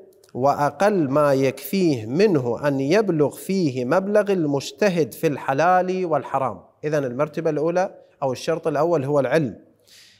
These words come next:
الشرط الثاني العدالة والورع. الشرط الثالث الاهتداء إلى وجوه السياسة.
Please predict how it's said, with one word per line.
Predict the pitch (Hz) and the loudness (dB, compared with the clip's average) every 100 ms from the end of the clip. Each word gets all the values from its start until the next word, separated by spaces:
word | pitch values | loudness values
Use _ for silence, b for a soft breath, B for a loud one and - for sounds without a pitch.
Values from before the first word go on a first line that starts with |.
| b 151 | b -4
الشرط | 147 - 190 202 | -2 0 0 2
الثاني | 170 - 175 180 185 190 156 | -2 2 2 4 4 2 2
العدالة | 139 127 127 151 175 180 180 180 | 2 2 2 2 4 4 4 4
والورع. | 147 123 120 131 147 - - _ _ _ _ _ _ _ _ 151 | 2 2 2 2 0 -4 -20 _ _ _ _ _ _ _ _ -6
الشرط | 143 - 190 202 | -4 -2 -2 -2
الثالث | 202 - 151 170 175 175 - - - | -6 -2 0 0 0 -2 -6 -18 -6
الاهتداء | 160 147 131 127 - 139 135 143 175 196 190 - - _ _ _ _ - | -2 -2 -2 -6 -6 0 2 4 4 2 -2 -14 -20 _ _ _ _ -2
إلى | 190 170 139 | 2 4 4
وجوه | 123 127 127 185 190 170 | 2 -2 -2 -2 -2 -4
السياسة. | 180 - 165 165 143 110 107 | -6 -6 -2 2 2 -2 -8